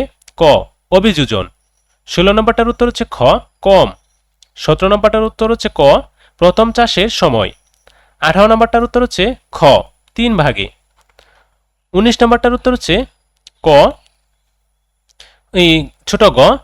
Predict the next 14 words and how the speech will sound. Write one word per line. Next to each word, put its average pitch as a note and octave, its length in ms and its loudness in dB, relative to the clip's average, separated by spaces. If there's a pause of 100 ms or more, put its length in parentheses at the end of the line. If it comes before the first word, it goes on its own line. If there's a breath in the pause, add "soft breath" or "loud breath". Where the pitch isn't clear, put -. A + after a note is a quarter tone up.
(400)
উনিশশো A3+ 300 0
পঞ্চাশ। A#2+ 360 0 (460)
বিশ F#3 180 -2
নম্বরটার A3 400 0
উত্তর B3 180 -4
হচ্ছে A#3+ 200 -6 (340)
খ, - 40 -12 (960)
ল্যাকটিস F3 520 -2
অ্যাসিড। C#3 380 -6 (680)
একুশ G#3+ 260 -2
নম্বরটার A#3+ 400 -2
উত্তর B3 180 -2
হচ্ছে A#3+ 180 -4 (180)
পানামা E3+ 380 0